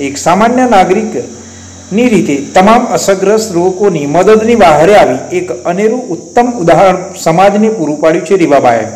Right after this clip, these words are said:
જે ગમે તે સમય હોય, ગુજરાત અને ગુજરાતના લોકો કોઈ પણ મુશ્કેલી આવે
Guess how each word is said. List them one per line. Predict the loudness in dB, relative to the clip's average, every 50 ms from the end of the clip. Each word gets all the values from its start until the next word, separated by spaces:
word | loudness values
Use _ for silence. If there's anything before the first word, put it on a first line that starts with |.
| -14 -18 -20 -20 -20 -20 -20 -20 -20 -20 -20 -20 -8
જે | -2 -2 0
ગમે | 2 4 4 4 4 4
તે | 2 0
સમય | 0 0 0 2 2 2 2
હોય, | 2 2 0 -2
ગુજરાત | -4 -6 -8 -8 -6 -2 2 4 4 4 4 2 0
અને | -4 -4 -6
ગુજરાતના | -6 -8 -6 -2 0 0 0 0 -2 -4 -4
લોકો | -2 -4 -4 -4 -8 -12
કોઈ | -8 -2 0 2 2 2
પણ | 2 0 0 0 0
મુશ્કેલી | -2 -2 -4 -2 0 0 2 4 4
આવે | 4 2 2 0